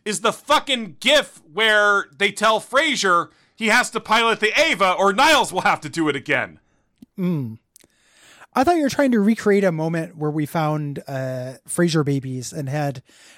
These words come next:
Speaker 2: Niles sniffing, uh,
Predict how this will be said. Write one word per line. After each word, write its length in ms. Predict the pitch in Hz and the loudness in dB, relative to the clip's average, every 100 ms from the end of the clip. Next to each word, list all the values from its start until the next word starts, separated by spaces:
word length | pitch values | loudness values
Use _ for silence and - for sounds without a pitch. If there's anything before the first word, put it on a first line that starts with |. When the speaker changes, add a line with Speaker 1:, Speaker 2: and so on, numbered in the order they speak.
| - | -6
Speaker 2:
Niles 400 | 156 156 160 147 | 0 4 4 2
sniffing, 680 | - - 151 143 147 131 131 131 _ _ _ _ _ _ - | 0 2 2 2 2 0 -2 -6 _ _ _ _ _ _ -4
uh, 580 | 139 131 127 127 123 | -2 0 0 0 -2